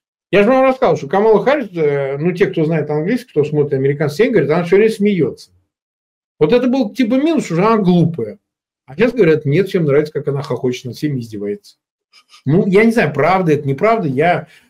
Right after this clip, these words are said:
нужно в этой культуре находиться полностью, погрузиться, чтобы понимать, как это работает. Недостаточно знать английский язык. Работает это или нет, а черт его знает. Можно даже любой промах обернуть к себе к успеху.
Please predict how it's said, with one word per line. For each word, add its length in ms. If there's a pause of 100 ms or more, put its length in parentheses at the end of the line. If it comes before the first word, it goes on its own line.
(120)
нужно 360
в 120
этой 180
культуре 440
находиться 600
полностью, 640
погрузиться, 480
чтобы 240
понимать, 500
как 160
это 120
работает. 460 (420)
Недостаточно 580
знать 140
английский 420
язык. 160 (1200)
Работает 500
это 180
или 80
нет, 200
а 60
черт 380
его 120
знает. 240
Можно 300
даже 280
любой 380
промах 360
обернуть 460
к 40
себе 280
к 100
успеху. 380